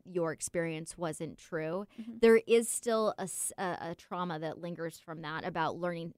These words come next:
Speaker 1: to trust yourself again and learning
Speaker 2: Yeah.
Speaker 1: to trust your own perceptions.
Speaker 2: Learning how to identify who you are,
Speaker 1: Mm-hmm.
Speaker 2: because that could have just been shut down your whole life. And that kinda, um, segues into the, our next, uh,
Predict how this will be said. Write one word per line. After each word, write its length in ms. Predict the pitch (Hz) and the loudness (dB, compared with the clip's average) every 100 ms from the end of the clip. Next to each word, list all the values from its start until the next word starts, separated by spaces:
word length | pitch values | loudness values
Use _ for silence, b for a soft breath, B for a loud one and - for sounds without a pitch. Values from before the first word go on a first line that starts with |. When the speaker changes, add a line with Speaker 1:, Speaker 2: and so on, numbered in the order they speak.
| - - | -16 -10
Speaker 1:
to 120 | 175 | -10
trust 420 | - 165 160 - | -8 -10 -10 -12
yourself 380 | 160 - - - | -14 -12 -12 -14
again 360 | - - 82 - | -16 -14 -14 -10
and 180 | 175 170 | -8 -6
learning 220 | 165 160 | -4 -4
Speaker 2:
Yeah. 60 | 202 | -4
Speaker 1:
to 180 | 175 | -4
trust 380 | 151 - 160 - | -4 -6 -8 -8
your 120 | 170 | -10
own 200 | - 170 | -10 -10
perceptions. 840 | 156 165 - - - - 92 180 _ _ - | -12 -12 -10 -12 -14 -20 -18 -20 _ _ -4
Speaker 2:
Learning 340 | 240 294 320 | -2 0 -2
how 200 | 285 262 | 0 0
to 120 | 254 226 | 2 2
identify 760 | 185 185 185 254 - 180 180 180 - | 0 0 -4 -4 -4 -4 -4 -6 -8
who 60 | |
you 340 | 233 190 175 - | -6 -4 -6 -2
are, 320 | 180 226 165 | 0 0 0
Speaker 1:
Mm-hmm. 220 | 190 196 | -2 -2
Speaker 2:
because 180 | 196 190 | -2 -2
that 240 | 202 220 | -4 -4
could 140 | - 202 | -6 -8
have 100 | 180 | -8
just 240 | 180 180 - | -10 -12 -12
been 180 | 180 | -12
shut 280 | 175 - 190 - | -14 -12 -12 -12
down 240 | 185 185 | -14 -12
your 100 | 170 | -12
whole 200 | 170 185 | -12 -6
life. 220 | 208 214 208 | 0 0 0
And 160 | 190 | -8
that 160 | 190 - | -10 -12
kinda, 440 | 226 214 185 180 - | -12 -6 -4 -6 -6
um, 380 | 175 135 - - b b - | -8 -8 -10 -12 b b 2
segues 360 | 254 226 208 214 | 4 4 2 0
into 600 | 202 - 190 185 175 - 180 | -6 -4 -2 0 0 -2 -6
the, 80 | - | -6
our 120 | 185 | -6
next, 340 | 185 247 - - - | -6 -8 -10 -18 -12
uh, 360 | - - - | -10 -10 -10